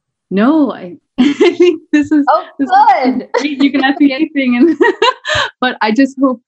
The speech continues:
Speaker 1: people, I hope that there's just a small, something awakens in audiences as they stare at this movie, if they get a chance to watch it, where, you know, it feels like there's no dialogue happening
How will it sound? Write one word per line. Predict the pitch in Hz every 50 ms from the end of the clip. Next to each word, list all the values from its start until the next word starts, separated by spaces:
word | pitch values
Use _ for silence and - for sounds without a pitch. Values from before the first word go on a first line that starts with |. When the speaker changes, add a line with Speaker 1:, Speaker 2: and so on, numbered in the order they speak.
| _ -
Speaker 1:
people, | 220 208 - - 196 185 185 180 175 170 170 _ _ -
I | 190
hope | 185 226 233 233 -
that | 226 214 214 -
there's | 196 180 180 - - _ _ _ _ -
just | 190 175 - 175
a |
small, | - _ - - - 190 180 180 180 180 180 180 175 160 156 - _ _ _ _ _
something | - - 208 214 - 196 185 165
awakens | 151 147 147 143 139 151 143 127 135 - - - -
in | 156 147
audiences | - 143 151 151 - 143 143 143 - 120 107 - - - -
as | - 165 165 165 160 - _ -
they | 165 151 - 156 160 - _ _ _ _ _ _
stare | - - - - - 175 156 151 151 147 - - _ -
at | - 147 131 _ _ _ -
this | 165 - - -
movie, | 151 151 147 143 147 147 151 151 143 _ _ -
if | 175 - -
they | 185 170 147
get | 143 165 151
a | 147
chance | 143 - - 160 147 143 143 _
to | _ 156
watch | 147 135 143 - - - - 160
it, | 151 - - _ _ _ _ _ -
where, | 165 147 139 139 139 135 -
you | - 170 160
know, | 147 135 135 - - _
it | - 123 - _
feels | - 170 165 165 156 -
like | 156 147 143
there's | 147 147 147 143 156
no | 151 147 147
dialogue | 143 160 151 147 147 147 147 143 139 143 139 156
happening | 160 147 147 - - 151 147 143 139 143 147 143